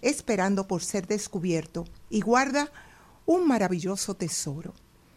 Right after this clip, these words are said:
Podemos encontrar la fortuna de seguir autodescubriéndonos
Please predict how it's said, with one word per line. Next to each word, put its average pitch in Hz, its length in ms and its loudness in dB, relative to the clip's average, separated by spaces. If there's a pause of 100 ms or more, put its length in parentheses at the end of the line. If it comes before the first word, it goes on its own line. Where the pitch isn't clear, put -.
(160)
Podemos 349 400 2
encontrar 202 560 2
la 220 140 2
fortuna 208 480 0
de 208 100 -2
seguir 196 520 -2
autodescubriéndonos 190 1400 0